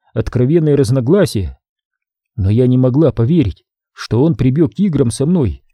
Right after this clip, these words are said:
вместо того, чтобы прямо спросить, какого черта происходит, хотя бы когда он вывел меня наружу.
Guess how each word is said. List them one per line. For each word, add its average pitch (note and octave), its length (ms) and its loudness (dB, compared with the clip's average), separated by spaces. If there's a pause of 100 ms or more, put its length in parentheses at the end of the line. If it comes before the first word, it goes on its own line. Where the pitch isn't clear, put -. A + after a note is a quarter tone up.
(140)
вместо C#3 420 -2
того, D3+ 200 0
чтобы D3 240 -2
прямо E3 280 0
спросить, D3 580 -4 (280)
какого D#3+ 300 0
черта - 340 -4
происходит, D#3 680 -2 (440)
хотя A2+ 320 -6
бы D3+ 100 0
когда D3+ 300 -2
он C#3+ 140 2
вывел F3 300 2
меня D#3+ 280 2
наружу. D#3 580 0